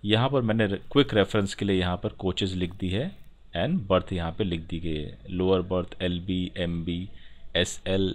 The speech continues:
एसयू, यूबी और यहाँ पे कोचेस लिख दिए गए हैं, ठीक है, क्विक रेफरेंस के लिए।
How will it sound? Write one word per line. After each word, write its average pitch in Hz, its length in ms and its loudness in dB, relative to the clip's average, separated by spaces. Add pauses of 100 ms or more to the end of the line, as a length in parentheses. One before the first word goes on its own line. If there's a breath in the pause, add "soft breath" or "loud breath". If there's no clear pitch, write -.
(120)
एसयू, 87 580 -2
यूबी 92 580 -2
और 85 140 -4
यहाँ 82 200 -4
पे - 120 -4
कोचेस - 440 -4
लिख 80 220 -4
दिए 76 140 -4
गए 73 140 -4
हैं, - 220 -6
ठीक 123 200 -4
है, 117 80 -6 (380 loud breath)
क्विक 127 200 4
रेफरेंस 87 400 0
के - 100 -10
लिए। - 180 -8